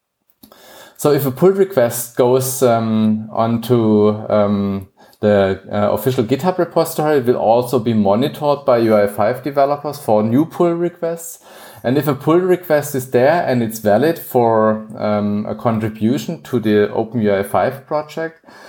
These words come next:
what happens is that a U I five developer will create out of this external GitHub pull request the internal change on our, yeah, internal, uh, source code management setup.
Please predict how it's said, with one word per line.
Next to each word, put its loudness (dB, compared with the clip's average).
what -2
happens -2
is -6
that 0
a 0
U 2
I 4
five -2
developer 0
will 0
create 0
out 0
of -6
this -12
external -4
GitHub -6
pull 0
request -4
the -2
internal -2
change -2
on -6
our, 2
yeah, 0
internal, -2
uh, 2
source -2
code -2
management -4
setup. -8